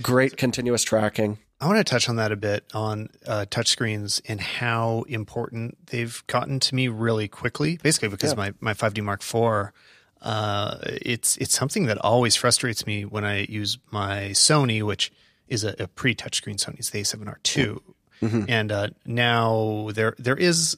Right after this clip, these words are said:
Speaker 2: touching on the A seven R three, correct?
Speaker 1: It's bad touching. <laughs>
Speaker 2: Yeah, yeah, yeah. Not the kind of touching you want. Yeah, and
Speaker 1: Yeah.
Speaker 2: the A nine, I think I tried it on the A nine, and it's like, it, it just feels like the olden days before,
Speaker 1: Yeah.
Speaker 2: you know, pre-smartphone touch interface, which,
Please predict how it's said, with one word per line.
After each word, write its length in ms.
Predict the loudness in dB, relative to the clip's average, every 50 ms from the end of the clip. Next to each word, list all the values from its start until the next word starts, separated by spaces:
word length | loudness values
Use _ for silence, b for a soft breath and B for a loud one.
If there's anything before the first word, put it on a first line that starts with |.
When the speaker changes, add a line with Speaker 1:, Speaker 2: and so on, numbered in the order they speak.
| -6 _ _
Speaker 2:
touching 400 | 0 2 2 4 2 2 2 2
on 120 | 2 2
the 140 | 2 2 2
A 40 | 2
seven 260 | 2 0 0 0 0
R 460 | 2 2 2 2 0 0 -2 -2 -6
three, 420 | -8 -6 -4 -2 0 0 0 -2 -4
correct? 600 | -6 -6 -4 -4 -2 -4 -4 -6 -8 -10 -10 -14 _ _ _ _
Speaker 1:
It's 160 | 2 2 2 4
bad 340 | 6 6 8 8 6 6 4
touching. 340 | 4 4 4 4 2 2 0
<laughs> 80 | -2 -2
Speaker 2:
Yeah, 500 | 0 2 4 6 6 6 6 6 6 6
yeah, 280 | 6 6 4 4 4 6 6
yeah. 300 | 6 6 8 6 4 2 0 -4 0
Not 200 | 2 4 4 4
the 60 | 4 2
kind 160 | 4 2 2
of 60 | 4
touching 300 | 4 4 4 4 2 4
you 80 | 4 2
want. 160 | 2 2 -2 B B B B B B
Yeah, 140 | 4 6 6
and 120 | 8 6
Speaker 1:
Yeah. 60 | 6 6
Speaker 2:
the 100 | 6 6
A 120 | 6 6
nine, 220 | 6 6 6 4 4
I 40 | 4
think 160 | 4 2 2
I 40 | 2
tried 340 | 2 4 4 6 6 4 4
it 60 | 4
on 120 | 2 2 2
the 100 | 0 0
A 40 | 0
nine, 280 | 0 0 0 0 -2 -2
and 80 | -4
it's 180 | -4 -4 -2 0
like, 340 | 2 2 2 2 0 -4 -10 b b b b b b b b b b _ 2
it, 180 | 2 2 2 2
it 160 | 0 2 2
just 140 | 4 2 4
feels 180 | 6 6 6 6
like 100 | 6 6
the 100 | 6 6
olden 280 | 6 6 4 2 -2 -2
days 440 | -2 -2 -2 -2 -2 -2 -4 -4 -6 _ -6
before, 560 | -6 -2 2 4 6 6 6 6 4 0 0 -2
Speaker 1:
Yeah. 40 | -2
Speaker 2:
you 40 | -2
know, 80 | -2
pre-smartphone 1500 | -4 -6 -2 2 4 4 6 4 4 2 0 -2 -6 -10 _ _ -2 0 0 0 -2 -4 -4 -6 -6 -6 -6 -6 -8 -10 -14 -12 _
touch 220 | -2 0 0 2
interface, 440 | 0 0 -2 -2 0 0 2 2 0
which, 480 | 0 -2 0 2 2 2 2 0 -6